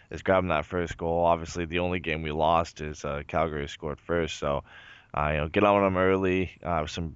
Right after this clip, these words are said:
you know, get on the pressure early and, and then keep it up, have a strong second period. And, you know, we've sc-, we've scored <laughs> four goals per game in the playoffs so far, which is, which is pretty amazing. And, you know, Freddie comes out and has a strong game, and,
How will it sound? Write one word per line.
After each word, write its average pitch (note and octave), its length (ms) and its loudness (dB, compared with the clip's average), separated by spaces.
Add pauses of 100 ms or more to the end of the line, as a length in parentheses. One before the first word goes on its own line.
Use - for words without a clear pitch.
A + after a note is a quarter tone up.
you D#2 100 -6
know, D#2 140 -4
get E2+ 160 0
on E2+ 220 2
the - 60 -14
pressure D#2+ 480 0
early D#2+ 320 2
and, D2+ 160 -4 (680)
and D#2+ 160 -2
then D#2 200 -2
keep - 260 -4
it D#2 80 0
up, D#2 160 4
have D#2 180 2
a D2+ 80 -2
strong E2 360 -2
second D#2 360 -6
period. E2+ 460 0
And, D2+ 160 -6 (280)
you D#2+ 60 -6
know, E2 100 2
we've E2 120 0
sc-, - 140 -10
we've E2+ 180 -4
scored G#2 260 2
<laughs> - 0 -
four B2 260 6
goals A#2 260 4
per A2+ 160 -2
game A2+ 260 2
in G2 60 -2
the F#2+ 80 -2
playoffs F#2+ 340 4
so E2+ 200 -6
far, D#2+ 320 0
which D#2+ 260 -6
is, D#2 220 -8 (440)
which D#2 120 -14
is D2+ 80 -12
pretty F#2+ 260 0
amazing. D#2+ 540 -2
And, D2+ 120 -4
you D#2 60 -4
know, D#2 60 -6
Freddie E2+ 320 0
comes E2+ 240 -4
out D#2 100 4
and D2+ 80 0
has D#2+ 140 0
a D#2+ 60 -8
strong E2 340 0
game, E2 400 0
and, D2+ 180 -4